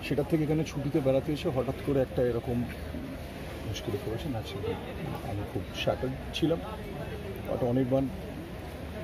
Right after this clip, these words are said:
ওরা, আহ, আমাকে ভরসা দিয়েছিল এবং আমি প্রত্যেকে যেখানেই গেছি, সেখানেই সবাই দেখলাম very sympathetic about it। এবং আমার বন্ধুদের কাছে এটা বলা যে উল্টোপাল্টা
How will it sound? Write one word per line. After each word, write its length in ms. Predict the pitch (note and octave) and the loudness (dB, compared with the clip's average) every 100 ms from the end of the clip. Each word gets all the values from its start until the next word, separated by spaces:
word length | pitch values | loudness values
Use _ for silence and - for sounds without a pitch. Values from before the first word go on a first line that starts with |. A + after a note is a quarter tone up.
| - | -2
ওরা, 60 | A#2 | 0
আহ, 1120 | A#2 A2 - - - - - - G#2+ G#2 F#2+ | 0 -2 -8 -8 -8 -8 -8 -4 -2 -2 -2
আমাকে 220 | A#2+ A#2+ | -2 -2
ভরসা 300 | F#2+ G2+ B2+ | 0 0 0
দিয়েছিল 320 | A2+ A#2+ - - - - - - - - | 0 -2 -2 -4 -6 -6 -6 -6 -6 -2
এবং 240 | A2+ A2 A2 | -2 0 0
আমি 160 | A2+ A2 | 0 0
প্রত্যেকে 340 | C3+ C3+ F3 E3 | -2 2 6 6
যেখানেই 400 | B2+ A#2+ D#3 D3+ | 4 4 2 4
গেছি, 220 | B2+ C3+ | 4 2
সেখানেই 340 | - C3+ C3+ | -2 0 2
সবাই 320 | C3+ C3 B2+ B2 | 2 2 2 2
দেখলাম 340 | A2 - - - - - - | 0 0 -2 -2 -2 0 0
very 640 | A2 A2+ A2+ - - - | -2 -2 -2 -4 -4 -2
sympathetic 640 | B2+ A#2+ C3+ D3+ D3+ C3+ B2+ | 0 2 2 2 0 0 2
about 140 | B2+ | 0
it। 460 | - - - - - - - - - - - - - - | 0 -4 -4 -4 -6 -6 -8 -8 -8 -8 -8 -6 -6 0
এবং 280 | - D3 D3 | 2 4 6
আমার 140 | D3 B2+ | 4 6
বন্ধুদের 420 | C3+ C#3 D#3 D3+ | 6 6 6 6
কাছে 220 | D3+ D#3 | 6 6
এটা 160 | D3 D3 | 4 6
বলা 280 | C3+ D#3 E3 | 6 6 6
যে 100 | D3+ | 6
উল্টোপাল্টা 580 | C#3 C#3 C#3 C#3+ C#3+ | 4 4 6 6 6